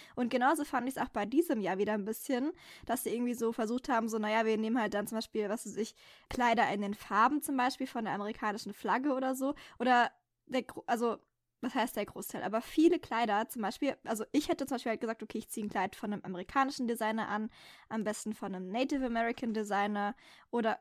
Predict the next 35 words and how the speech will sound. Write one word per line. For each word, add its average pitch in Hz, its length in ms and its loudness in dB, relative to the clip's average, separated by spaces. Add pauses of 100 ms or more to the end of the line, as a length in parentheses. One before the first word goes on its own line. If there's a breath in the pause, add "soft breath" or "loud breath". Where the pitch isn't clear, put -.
irgendwas. 285 800 2
Und 247 200 0 (180)
es - 200 -6
gab 240 200 2
so 262 220 2
viele 349 280 8
Looks, 254 400 -2
die 240 100 -2
nicht 247 260 -2
mal 220 220 0
das 202 220 -2
erfüllt - 480 -8
haben. - 360 -10 (200)
Die - 80 2
einfach 247 240 0
von 226 220 -2
französischen 254 720 -2
Designern 214 540 2
oder 202 160 -2
so 202 200 -4
waren 196 260 0
oder 185 160 -4
von, 202 260 -6 (560 loud breath)
äh, 226 160 4
bestenfalls 269 800 2
britischen 269 520 0
Designern, 262 480 2
aber, 240 300 2 (500 loud breath)
also, 247 480 4 (460)
wo 254 100 2
ich 247 100 0
mir 302 60 2
denke 285 140 4
so, 269 80 0
„Hä, 269 260 2